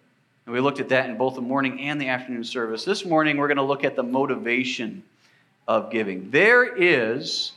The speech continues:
a story in which someone's offering turned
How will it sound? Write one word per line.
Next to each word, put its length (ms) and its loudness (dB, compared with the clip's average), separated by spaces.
a 120 6
story 640 6
in 200 4
which 520 2
someone's 720 0
offering 760 2
turned 640 2